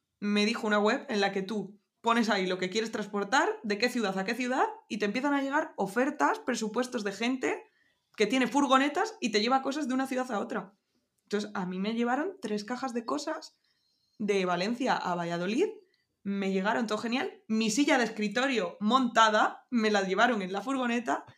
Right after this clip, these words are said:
y me lo subieron todo hasta el cuarto sin ascensor. Vino como una especie de ruso, todo grande. Se-, y yo pensaba, eran cajas muy grandes, que yo tenía calculado pa subirlas, eh, con el señor y yo, en plan los dos, ayudándonos.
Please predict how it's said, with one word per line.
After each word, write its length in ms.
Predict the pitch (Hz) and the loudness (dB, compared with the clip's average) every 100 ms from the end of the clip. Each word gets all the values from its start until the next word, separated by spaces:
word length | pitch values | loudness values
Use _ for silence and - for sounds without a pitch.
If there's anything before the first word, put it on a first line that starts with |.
| _ _ _ - - | _ _ _ -20 -2
y 120 | 277 302 | 4 4
me 140 | 349 | 4
lo 100 | 349 | 2
subieron 600 | 339 247 240 269 392 - _ _ | 2 0 0 0 -4 -10 _ _
todo 520 | - 226 247 370 - _ _ - | -2 0 0 -4 -10 _ _ -12
hasta 240 | 208 220 | -4 -2
el 80 | 196 | 0
cuarto 240 | 214 - | -2 -2
sin 120 | 311 269 | -4 -4
ascensor. 480 | 220 185 233 233 - _ - | -4 -4 -4 -6 -6 _ -12
Vino 480 | 196 262 233 175 175 | 0 2 4 2 -2
como 260 | 196 190 | -2 0
una 120 | 196 | -2
especie 380 | 247 - 254 226 | -4 -6 -4 -2
de 100 | 196 | 0
ruso, 540 | 185 214 240 - 170 - _ _ _ | 0 0 0 -2 -6 -10 _ _ _
todo 160 | 233 226 | -4 0
grande. 580 | 208 220 220 185 175 - _ _ _ | 2 4 4 0 -4 -10 _ _ _
Se-, 360 | - - 220 214 | -6 0 0 -2
y 160 | 139 202 | -8 2
yo 140 | 202 | 2
pensaba, 340 | 233 233 208 190 | 4 2 0 2
eran 220 | 208 214 | 0 0
cajas 280 | 208 285 262 | 0 -2 0
muy 200 | 233 233 | 0 2
grandes, 540 | 196 233 285 220 - | 0 0 0 -2 -6
que 240 | - 185 - | -8 -8 -8
yo 180 | 180 190 | -4 -2
tenía 240 | 214 233 | 0 0
calculado 400 | 240 233 214 214 | 0 0 0 2
pa 100 | 240 | 0
subirlas, 560 | 277 208 190 226 294 - _ _ - | -2 0 0 0 0 -4 _ _ -8
eh, 300 | 196 180 175 | -4 -4 -2
con 140 | 185 | -4
el 100 | 175 | -2
señor 300 | 175 170 196 | -4 -2 -2
y 40 | |
yo, 200 | 202 226 | 2 2
en 100 | 226 | 2
plan 240 | 202 185 190 | 0 -2 -2
los 160 | 170 | -4
dos, 340 | 170 202 202 - | -2 -2 -4 -6
ayudándonos. 580 | 180 175 196 185 180 | -6 -2 0 -2 -6